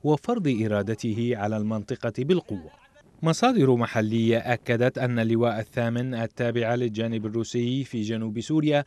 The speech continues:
نقل في اجتماع جرى مؤخرًا لوفد اللجنة المركزية المفاوض عن أهالي درع البلد المحاصرة عرضًا جديدًا طرحه ممثلو النظام لفك الحصار. تضمن بحسب المصادر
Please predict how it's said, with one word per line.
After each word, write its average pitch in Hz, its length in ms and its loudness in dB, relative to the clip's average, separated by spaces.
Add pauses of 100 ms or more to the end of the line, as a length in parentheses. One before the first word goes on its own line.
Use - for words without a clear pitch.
(260)
نقل 131 520 -2
في 110 80 -8
اجتماع 107 500 -6
جرى 107 380 -2
مؤخرًا 110 540 -4
لوفد 113 500 -4
اللجنة 110 520 -2
المركزية 107 640 -4
المفاوض 110 720 -4
عن 107 220 -8
أهالي 110 360 -6
درع 110 300 -2
البلد 107 380 -2
المحاصرة 139 680 -2 (280)
عرضًا 143 440 -4
جديدًا 107 720 -4
طرحه 113 640 -2
ممثلو 113 640 -6
النظام 135 680 -2
لفك 156 460 -6
الحصار. 104 480 -6 (420)
تضمن 113 520 -2
بحسب 113 480 -6
المصادر 139 640 0